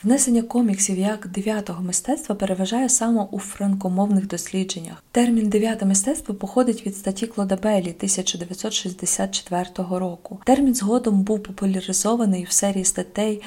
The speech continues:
про історію коміксів, е, які щотижня з'являлися в журналах, е, франкомовних з тисяча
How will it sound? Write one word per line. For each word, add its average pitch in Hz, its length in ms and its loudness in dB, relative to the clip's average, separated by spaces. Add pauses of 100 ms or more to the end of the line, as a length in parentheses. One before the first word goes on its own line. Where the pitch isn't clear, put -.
(240)
про 185 200 -2
історію 202 480 0
коміксів, 196 600 0 (220)
е, 170 220 -8
які 185 240 -6
щотижня 208 500 -2
з'являлися 175 880 -4 (220)
в 175 200 -6 (220)
журналах, 175 840 -4
е, 170 160 -12
франкомовних 175 840 -8
з - 160 -2
тисяча 190 500 -6